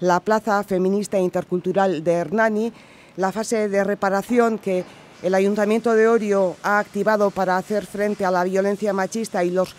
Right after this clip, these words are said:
recursos municipales que se ofrecen, lo hacemos todos los días y lo vamos a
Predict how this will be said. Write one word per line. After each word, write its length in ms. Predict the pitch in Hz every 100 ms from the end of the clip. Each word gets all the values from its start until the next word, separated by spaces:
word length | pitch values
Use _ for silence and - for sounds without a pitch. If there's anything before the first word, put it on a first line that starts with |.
| - -
recursos 600 | 190 185 254 226 214 175
municipales 680 | 180 180 180 180 208 196 -
que 120 | 180
se 120 | 185
ofrecen, 540 | 175 214 214 220 214 - - - - -
lo 100 | 190
hacemos 320 | 190 247 247
todos 300 | 247 233 190
los 180 | 170 135
días 400 | 185 180 165 180
y 60 |
lo 100 | 170
vamos 320 | 190 202 220
a 160 | 208 185